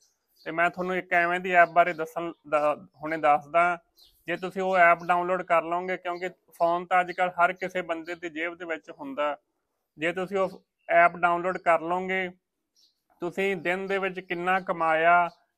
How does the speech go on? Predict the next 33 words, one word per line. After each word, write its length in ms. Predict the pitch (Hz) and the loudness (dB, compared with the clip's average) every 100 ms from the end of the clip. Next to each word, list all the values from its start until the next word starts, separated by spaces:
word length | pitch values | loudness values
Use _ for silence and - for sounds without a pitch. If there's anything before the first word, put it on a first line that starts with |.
| _ | _
ਕਿੰਨਾ 400 | 180 175 180 190 | -6 -2 0 -2
ਖਰਚਿਆ, 720 | 185 170 156 - 175 170 170 | 0 -2 -2 -4 2 4 4
ਕਿੰਨੇ 440 | 170 _ 180 190 196 | 0 _ -8 -4 -4
ਤੁਸੀਂ 240 | 190 190 | -6 -8
ਕਿਹੜੇ 300 | 190 185 202 | -6 -4 -4
ਬੰਦੇ 320 | 185 180 180 | -4 -6 -4
ਨੂੰ 100 | 185 | -4
ਪੈਸੇ 360 | 180 165 160 180 | 0 2 2 -2
ਦਿੱਤੇ, 440 | 165 160 - 175 | -10 -10 -4 -4
ਕਿੰਨੇ 340 | 170 175 170 185 | -4 -8 -8 -8
ਤੁਸੀਂ 360 | 180 185 185 180 _ _ _ - | -8 -8 -10 -10 _ _ _ -6
ਕਿਹੜੇ 220 | 185 202 | -2 -2
ਬੰਦੇ 320 | 175 170 180 | -2 -4 -4
ਤੋਂ 140 | 180 | -4
ਪੈਸੇ 320 | 180 156 156 175 | -2 -2 -2 -4
ਲੈਣੇ 540 | 156 151 147 170 175 | -2 -4 -4 -6 -6
ਆ, 100 | 170 - _ _ | -8 -12 _ _
ਸਾਰਾ 400 | _ - 165 180 | _ 0 4 4
ਹਿਸਾਬ 380 | 185 185 160 143 | 4 2 2 0
ਕਿਤਾਬ 340 | - 170 175 | 0 4 4
ਤੁਹਾਡੇ 240 | 165 170 175 | 2 -4 -4
ਫੋਨ 360 | - 160 156 | -4 -4 -4
ਦੇ 80 | 160 | -6
ਵਿੱਚ 260 | 170 165 180 | -6 -6 -6
ਹੋਊਗਾ। 600 | 170 147 160 165 175 175 _ _ _ _ - | -4 -4 -2 2 2 2 _ _ _ _ -8
ਜਿਹੜਾ 240 | 151 175 | -2 0
ਹਿਸਾਬ 340 | 196 196 175 165 | 2 4 4 4
ਕਿਤਾਬ 320 | 165 180 170 | 2 2 0
ਤੁਸੀਂ 220 | 175 185 | -4 2
ਆਪਦੇ 260 | 170 165 185 | 2 2 -2
ਫੋਨ 300 | 185 180 180 | -2 -2 -2
ਦੇ 60 | |
ਵਿੱਚ 200 | 185 185 | -4 -6